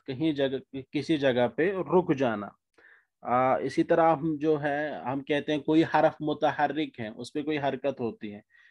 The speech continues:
या इसी तरह हम कहते हैं कि कोई हरफ जो है वो साकिन है।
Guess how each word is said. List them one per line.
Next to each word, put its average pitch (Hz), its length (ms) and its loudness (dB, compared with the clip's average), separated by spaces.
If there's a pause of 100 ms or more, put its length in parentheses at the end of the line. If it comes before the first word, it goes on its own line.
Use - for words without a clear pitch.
(240)
या 139 100 2
इसी 143 200 0
तरह 151 200 2
हम 151 100 0
कहते 147 320 -4
हैं 147 180 -2
कि 151 160 -6
कोई 151 260 -2
हरफ 139 340 -2
जो 139 120 -4
है 139 240 -4
वो 147 180 -4
साकिन 135 640 -2
है। 98 160 -12